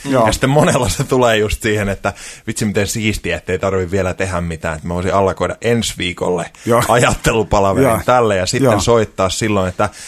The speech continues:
Speaker 2: että me, niin kuin, kaiken infon suhteen, niin me ehkä käytetään liikaa aikaa, jotenkin pyritään lokeroimaan niitä vaan, mut se ei jotenkin mene toiminnaksi kovin usein.
Speaker 1: Mä luulen, että, että, että mahtava aihe, mut mä luulen, että yksi semmonen, niinku, ydin, mikä tulee, että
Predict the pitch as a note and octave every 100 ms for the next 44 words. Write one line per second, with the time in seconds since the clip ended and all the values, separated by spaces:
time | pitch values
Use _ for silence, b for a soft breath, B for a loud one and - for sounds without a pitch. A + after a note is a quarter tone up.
0 | B B B G#2 A#2 A#2 - A#2 A#2 B2
1 | B2 - b b b - F#3+ G3 C3+ D#3
2 | F#3 - A2+ A2 A#2+ A2+ - G2+ G2+ G#2
3 | A2+ G#2 - - E3 D#3+ B2 A#2+ D#3 D#3
4 | A2+ A2+ B2 - G#2 G2+ G2+ F#2 - A2+
5 | - A2 A#2+ F#3 - A2+ G2 F#2+ F#2 F#2+
6 | G2 G2 F2+ G2 G2+ F#2+ G#2+ G2+ B2 E3
7 | G3+ C#3 A#2+ A#2+ - - G#3 A2 G2 F2+
8 | F2+ - G#2+ F#2+ A#2 B2 F#2+ E2 F#2+ -
9 | A#2+ D3 E3+ - - - - B2 - -
10 | - B2+ G#2 A2+ A#2+ D#3+ B2 - - C3+
11 | C#3 D3 - F#2+ A2 A2+ F#2+ - F#2+ F2+
12 | B2+ G#3 E3+ - F#3 G#3 - C#3+ A#2+ A#2+
13 | A#2 D#3+ D#3 A#2+ G2+ G2 F#2+ A#2 A2+